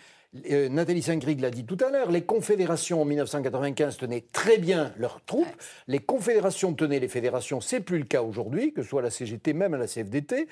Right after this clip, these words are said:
Speaker 1: Les fédérations tiennent moins les équipes en entreprise et les délégués syndicaux en entreprise courent de plus en plus après la base, qui souvent leur dit,
Speaker 2: Le, «
Speaker 1: Écoutez,
Speaker 2: le
Speaker 1: nous, c'est pas vous qu'on va aller voir,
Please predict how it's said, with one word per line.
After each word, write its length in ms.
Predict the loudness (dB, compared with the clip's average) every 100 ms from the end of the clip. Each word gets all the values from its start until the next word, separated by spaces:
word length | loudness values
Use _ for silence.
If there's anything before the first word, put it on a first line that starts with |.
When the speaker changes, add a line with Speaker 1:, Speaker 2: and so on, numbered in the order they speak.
| -12 -20 -16 -2
Speaker 1:
Les 140 | 0
fédérations 640 | 0 2 2 2 0 -2 0
tiennent 240 | 0 2
moins 240 | 2 2
les 180 | 2 -2
équipes 300 | -2 -2 -2
en 100 | 0
entreprise 640 | -2 -4 -6 -2 0 0 -4 -20 -20 -4
et 140 | -2 0
les 140 | 0
délégués 460 | 0 0 0 0 0
syndicaux 520 | 2 0 0 0 2
en 80 | 2
entreprise 640 | 0 0 -2 0 0 0
courent 280 | 0 -2 2
de 100 | 0
plus 260 | 0 0 0
en 80 |
plus 260 | 0 -6 -4
après 200 | -4 0
la 100 | 2
base, 400 | 4 2 0 -6 -16 -20 -20 -6
qui 100 | -4
souvent 440 | 0 0 4 4
leur 140 | 4 2
dit, 160 | 0
Speaker 2:
Le, « 80 | 2 2
Speaker 1:
Écoutez, 280 | 2 4
Speaker 2:
le 60 | 4
Speaker 1:
nous, 240 | 2 0
c'est 160 | 0 -2
pas 160 | 0 0
vous 200 | 2 0
qu'on 180 | 0
va 120 | 2 0
aller 120 | 2
voir, 380 | 2 2 2